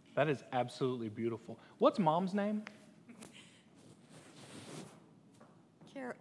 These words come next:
Speaker 2: Carolyn.
Speaker 1: Carolyn?
Speaker 2: Yes.
Speaker 1: Carolyn, will you do something for us? Will you just pray that kind of heart over M C C, over everyone that's here and everyone that's watching online? Would you pray that kind of love and that kind of openness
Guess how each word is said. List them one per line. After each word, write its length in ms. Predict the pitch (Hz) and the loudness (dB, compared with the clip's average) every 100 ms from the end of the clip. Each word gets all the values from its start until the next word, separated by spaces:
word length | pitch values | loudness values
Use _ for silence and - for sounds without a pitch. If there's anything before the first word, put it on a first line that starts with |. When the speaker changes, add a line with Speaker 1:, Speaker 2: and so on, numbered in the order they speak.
| - | -10
Speaker 2:
Carolyn. 560 | - 214 202 190 214 302 - - - - | -4 0 2 2 0 -4 -10 -20 -20 -2
Speaker 1:
Carolyn? 480 | 165 151 170 190 226 - | 2 4 4 2 -2 -6
Speaker 2:
Yes. 320 | 147 - - - | -8 -8 -12 -2
Speaker 1:
Carolyn, 300 | 226 240 233 | 4 6 6
will 100 | 226 | 8
you 140 | 269 | 6
do 160 | 311 185 | 6 4
something 400 | - 156 170 147 | 0 -2 0 -2
for 180 | 151 139 | 2 2
us? 300 | 143 - - - - - - - | 0 -6 -18 -16 -14 -14 -18 -6
Will 140 | 156 175 | 2 6
you 160 | 269 | 6
just 300 | 294 233 - | 6 2 0
pray 520 | - - 139 107 98 110 - - - - - 127 | -6 2 2 2 -2 -6 -10 -16 -16 -18 -6 2
that 260 | 143 160 | 2 2
kind 220 | - 147 | -2 -2
of 80 | 120 | -2
heart 500 | - - 110 107 - - - - - - | -2 2 2 2 -10 -18 -20 -20 -18 -4
over 260 | 127 120 117 | -2 -2 -2
M 180 | 117 | -2
C 260 | 120 139 120 | -4 -2 -4
C, 360 | - 131 127 147 - | -4 -6 -6 -6 -4
over 180 | 127 123 | -2 -2
everyone 340 | 123 135 147 | 0 2 2
that's 160 | 143 143 | 0 -2
here 240 | 131 120 | 0 0
and 120 | 117 113 | 0 -2
everyone 240 | 120 127 | -2 -2
that's 180 | 123 - | -2 -2
watching 280 | 117 117 127 | -2 -2 -2
online? 340 | 120 123 131 - - | 0 0 -2 -6 -8
Would 120 | 143 147 | -2 0
you 80 | |
pray 360 | 214 - 160 165 | 0 4 6 6
that 320 | 135 139 147 | 6 4 4
kind 320 | - 151 143 | 0 0 0
of 140 | 127 110 | 0 0
love 340 | 117 123 139 139 | 0 2 0 -2
and 100 | 127 | -4
that 120 | 135 | -2
kind 140 | 143 | -4
of 60 | 123 - | -4 0
openness 680 | 123 123 107 101 98 - | 0 0 -4 -6 -10 -16